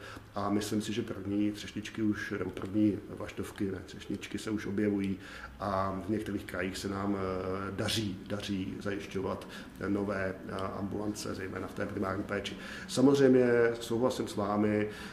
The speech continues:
může to být tak, že někdy, eh, se klient, eh, nedomůže,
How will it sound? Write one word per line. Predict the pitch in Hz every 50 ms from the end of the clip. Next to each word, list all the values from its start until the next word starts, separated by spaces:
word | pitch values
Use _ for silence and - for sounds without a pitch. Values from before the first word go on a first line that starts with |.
| - - -
může | 101 110 113 107 117 120
to | - -
být | 113 113 110 107 -
tak, | - 104 101 95 98
že | 104 104 104 104 101 - -
někdy, | 107 104 101 98 92 101 95 101 104 101 101 107 104
eh, | 107 104 98 98 95 95
se | - - 95 92
klient, | - 104 101 101 104 104 104 98 98 - 104
eh, | 101 98 98 98 98 95 95 98 95 95 95 95 95 98 101 98 95 98 101 98 95
nedomůže, | 104 98 107 110 113 110 107 104 98 104 107 101 95